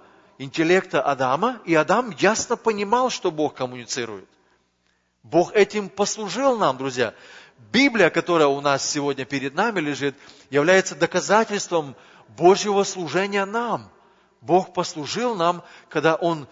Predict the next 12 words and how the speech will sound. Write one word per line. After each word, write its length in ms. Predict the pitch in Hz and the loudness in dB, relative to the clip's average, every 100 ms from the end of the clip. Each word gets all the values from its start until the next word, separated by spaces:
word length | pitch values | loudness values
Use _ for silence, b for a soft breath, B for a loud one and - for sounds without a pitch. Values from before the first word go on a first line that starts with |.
| b b | b b
пришел 440 | 147 - - 226 247 | -8 -4 2 4 4
вот 200 | 196 156 | 0 -2
на 120 | 156 | -2
этот 280 | 214 220 - | -2 -4 -6
уровень 480 | 233 247 196 147 127 | -4 4 4 2 -8
человека 680 | 156 143 151 214 247 247 226 B B B | -6 -4 -2 -2 -2 -6 -8 B B B
и 100 | 196 | -4
говорил 720 | 143 170 170 175 240 214 120 | 4 6 8 6 4 2 2
необъятный, 840 | 113 147 143 127 156 202 202 156 147 | -2 2 2 4 6 6 4 -2 -6
неследимый 680 | 147 - 147 135 233 240 | -4 -4 -6 -4 -2 -2
Бог, 380 | 165 180 180 120 | 4 4 2 -2
говорил 600 | 160 165 160 214 254 | 2 4 4 2 -2